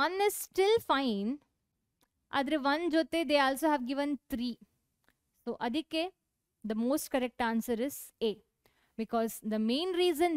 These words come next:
why the human R B Cs are not having nucleus ಅಂದ್ರೆ mainly they have, uh,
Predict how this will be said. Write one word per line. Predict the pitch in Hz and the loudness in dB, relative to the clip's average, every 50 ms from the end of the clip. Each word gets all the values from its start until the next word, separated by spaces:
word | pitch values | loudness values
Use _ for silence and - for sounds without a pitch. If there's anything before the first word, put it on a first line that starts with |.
| 254 208 233 | 0 2 2
why | 226 233 262 311 320 254 | 4 4 4 2 2 2
the | 311 302 285 226 - | 2 2 2 2 0
human | 247 247 247 262 269 254 240 226 220 | 0 0 2 2 2 2 0 0 -2
R | 202 196 | -2 -4
B | 233 247 226 | -4 -6 -4
Cs | - 269 240 196 240 240 | -6 -6 -4 -2 -2 -2
are | 247 240 _ _ _ _ _ _ _ - 208 220 | -2 -2 _ _ _ _ _ _ _ -2 0 2
not | 233 277 370 - 311 302 | 2 2 2 0 -2 -4
having | 311 277 302 285 247 226 | -2 -2 0 0 0 0
nucleus | 220 214 - 240 240 240 220 - 233 | 0 -2 -2 -4 -4 -4 -2 -2 -4
ಅಂದ್ರೆ | 226 226 277 294 247 220 208 | -4 -4 -2 -2 -2 -2 0
mainly | 214 233 277 320 311 277 285 359 - _ _ _ _ _ _ _ _ _ - 220 208 | 0 -2 -2 -2 -4 -6 -6 -8 -10 _ _ _ _ _ _ _ _ _ -8 -4 -2
they | 226 196 196 | -2 -2 -2
have, | 226 220 220 - 202 214 | -4 -2 -2 -2 -2 -4
uh, | 208 | -4